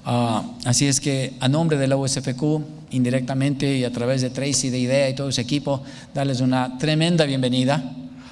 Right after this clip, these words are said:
Ah, tenemos también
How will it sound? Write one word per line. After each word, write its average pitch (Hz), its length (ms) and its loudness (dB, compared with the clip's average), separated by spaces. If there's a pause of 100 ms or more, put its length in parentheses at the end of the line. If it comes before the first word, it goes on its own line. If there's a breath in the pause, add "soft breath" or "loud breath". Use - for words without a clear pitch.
(380 loud breath)
Ah, 117 600 2 (640)
tenemos 131 560 2
también 139 640 2